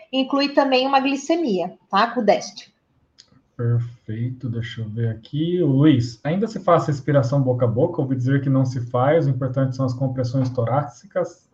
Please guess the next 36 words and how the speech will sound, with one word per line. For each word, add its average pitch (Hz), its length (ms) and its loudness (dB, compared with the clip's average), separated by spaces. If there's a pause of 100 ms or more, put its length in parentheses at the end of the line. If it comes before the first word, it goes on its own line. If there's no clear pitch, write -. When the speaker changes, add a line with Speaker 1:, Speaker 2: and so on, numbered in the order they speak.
Speaker 1:
É 226 140 4
isso 233 300 2
mesmo, 220 340 4
Luiz, 220 440 4
é 208 180 4
isso 220 180 -2
mesmo. 208 480 2
É, 214 280 8
você 226 280 2
faz 262 300 4
as 392 140 2
com-, 277 260 -6
as, 214 500 2 (220)
a 196 80 2
respiração 240 640 2
boca 208 200 0
a - 20 -8
boca, 202 400 2
né? 208 260 -4 (340)
Se 233 200 -2
você 285 800 4
for 302 280 10 (460)
treinado, 320 720 4
estiver 262 840 4
ali, 254 520 4
na 254 120 0
verdade 240 300 0
não 262 80 -6
seria 277 240 0
boca 294 220 0
a - 20 6
boca, 240 200 -2
seria 240 300 0
com 262 120 0
ambu, 240 280 -4
né? 214 220 -2